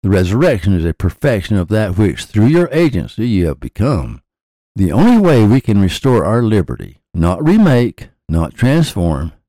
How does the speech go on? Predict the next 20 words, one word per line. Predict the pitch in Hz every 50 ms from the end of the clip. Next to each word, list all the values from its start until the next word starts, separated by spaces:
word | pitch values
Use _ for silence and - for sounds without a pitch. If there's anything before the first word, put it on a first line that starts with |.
| _ _
but | - 101 104 87 -
restore | 87 90 82 - - - 156 165 180 165 139
our | 98 98 95 82
liberty, | 82 80 76 67 64 65 78 85 - -
is | - 110 101 -
to | - 104
turn | - - 104 123 143 151 123
back | 87 95 87 76 - -
to | - 117
God, | 104 131 127 147 247 254 147 - - - _ _ _ _ _ _ _ _ _ _ _ _ -
and | 95 92 87 80 76
back | 95 135 151 127 104 - -
to | - 120 123
the | 113 101
four | - - 123 139 156
laws | 139 120 113 120 156 190 165 135
of | 120 82 87
liberty | 90 87 80 69 71 82 107 120 117
mentioned | 117 101 92 87 - - 95 92
above. | 92 90 90 110 107 92 62 50 50 - - _